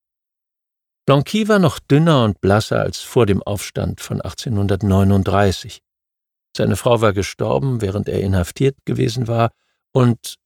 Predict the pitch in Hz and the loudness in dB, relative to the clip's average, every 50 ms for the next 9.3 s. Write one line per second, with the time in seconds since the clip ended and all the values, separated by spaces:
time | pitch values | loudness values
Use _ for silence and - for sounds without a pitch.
0 | _ _ _ - - 135 131 127 123 139 170 - - 175 151 143 135 120 113 104 | _ _ _ 0 4 4 4 4 4 2 0 0 0 -2 2 2 2 2 2 0
1 | - - 156 156 175 - - - 127 117 95 92 90 98 120 160 214 - - - | -2 -2 0 0 0 -2 -2 -2 0 0 2 0 0 2 0 0 -2 -4 -8 -20
2 | _ _ _ _ _ _ - 135 123 113 104 101 98 - - - 120 107 - - | _ _ _ _ _ _ -2 0 0 2 2 0 -2 -4 -2 -2 -2 -2 0 -2
3 | 107 98 - 123 117 127 143 135 127 - 95 - - - 120 107 101 - 120 - | -6 -4 0 0 2 2 0 -2 -2 -6 -8 -8 -6 -2 -2 -2 0 0 -2 -2
4 | - 98 104 - - 127 135 135 127 - 131 - _ _ _ _ _ _ _ _ | -2 -2 -4 -2 -2 -2 0 0 0 0 -2 -2 _ _ _ _ _ _ _ _
5 | - 135 123 120 131 139 143 143 147 147 135 127 - - 143 131 131 127 120 131 | 0 2 2 4 4 4 4 4 2 2 2 2 0 0 0 2 2 4 4 4
6 | 147 156 - _ - 120 104 87 - - - - 82 80 _ _ _ _ _ _ | 2 2 -2 _ -2 0 0 0 0 -4 -8 -8 -8 -8 _ _ _ _ _ _
7 | _ _ _ _ _ - - 131 120 120 - - 156 160 - 160 139 123 139 131 | _ _ _ _ _ -4 0 0 0 0 2 2 2 2 4 2 2 4 2 2
8 | 123 123 123 113 117 107 101 120 123 143 131 127 117 113 120 - - - 120 113 | 2 0 -2 0 0 2 2 2 2 2 2 0 2 0 -2 -4 -2 -4 -2 0
9 | 113 123 120 127 - - | 0 0 0 -2 -4 -4